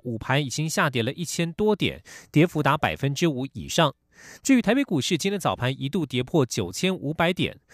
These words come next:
法人指出，经济利空加上长假交投清淡，美股近来恐慌性修正，投资人短线信心不足。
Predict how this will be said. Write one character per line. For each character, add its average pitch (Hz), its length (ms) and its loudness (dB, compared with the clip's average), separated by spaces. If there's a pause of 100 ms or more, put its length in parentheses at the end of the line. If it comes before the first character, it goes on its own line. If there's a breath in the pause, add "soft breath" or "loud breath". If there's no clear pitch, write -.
(140 loud breath)
法 139 160 6
人 170 140 2
指 107 120 0
出， - 440 0
经 240 180 -2
济 233 140 -2
利 160 120 0
空 165 220 -2
加 175 160 0
上 160 180 -2
长 117 300 -6
假 139 240 0
交 190 240 2
投 92 240 -6
清 170 300 -6
淡， 160 200 2 (300 loud breath)
美 180 160 8
股 170 180 2
近 180 160 -2
来 139 120 2
恐 92 260 -6
慌 143 180 0
性 147 220 -4
修 190 240 0
正， 120 300 2
投 120 180 0
资 156 140 0
人 120 180 0
短 85 220 -2
线 127 200 0
信 120 200 -2
心 135 160 -4
不 196 120 0
足。 82 380 -6